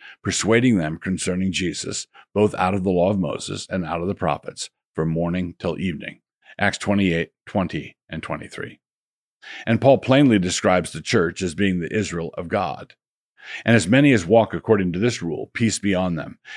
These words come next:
and mercy, and upon the Israel of God." Galatians six sixteen. All believers in Christ are olive branches that are partakers of the root and fatness of the Abrahamic tree. And because children of Abraham resort to the law and to the testimony whenever they can,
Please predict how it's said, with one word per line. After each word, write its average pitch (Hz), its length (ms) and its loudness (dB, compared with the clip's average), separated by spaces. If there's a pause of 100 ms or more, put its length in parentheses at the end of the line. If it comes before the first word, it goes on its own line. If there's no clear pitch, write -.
and 92 180 2
mercy, - 540 0
and 92 100 -6
upon 87 240 0
the 80 140 -4
Israel 85 400 -2
of 76 120 -8
God." - 340 -10 (400)
Galatians - 460 -4
six - 440 -8
sixteen. - 640 -10 (760)
All 120 120 6
believers 123 440 4
in 110 120 2
Christ 90 360 0
are 98 140 -2
olive 98 300 2
branches 82 500 -6
that 90 140 -4
are 80 60 -2
partakers 92 580 -2
of 82 100 -6
the 76 100 -6
root 101 280 0
and 95 120 -6
fatness 82 460 -6
of 85 140 -12
the 82 180 -6
Abrahamic 90 460 -6
tree. - 420 -8 (100)
And 101 140 2
because 95 240 0
children 127 400 4
of 95 80 4
Abraham 87 460 2
resort 90 400 0
to 90 100 -8
the 85 80 -6
law 92 300 0
and 104 100 -4
to 104 60 -4
the 101 100 -2
testimony 87 720 -4 (180)
whenever 78 280 -2
they 113 120 4
can, 92 460 0